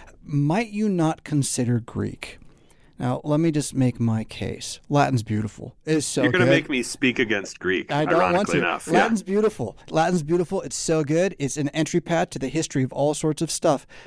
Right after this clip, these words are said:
Speaker 1: But I just can't imagine what an army of, uh, Lutheran Christians who can read the New Testament in Greek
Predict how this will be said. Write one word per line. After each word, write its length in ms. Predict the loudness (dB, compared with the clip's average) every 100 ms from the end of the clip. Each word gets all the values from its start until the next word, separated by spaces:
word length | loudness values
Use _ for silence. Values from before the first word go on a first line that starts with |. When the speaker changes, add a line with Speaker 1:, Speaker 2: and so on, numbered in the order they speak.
| -12
Speaker 1:
But 100 | -4
I 140 | -2
just 180 | -2 -4
can't 240 | -4 -4
imagine 580 | 0 2 2 2 0 -4 -4
what 180 | -2
an 100 | -2 -2
army 540 | 0 2 4 2 -2
of, 440 | -2 -2 -2 -4 -10 -4
uh, 140 | -2
Lutheran 400 | 0 -2 0 -2
Christians 580 | 0 -2 0 0 -2 -2
who 140 | -4
can 200 | -2 -2
read 180 | 0 0
the 80 | 0
New 100 | 0
Testament 400 | -2 -4 -6 -4
in 80 | -2
Greek 340 | 0 0 -2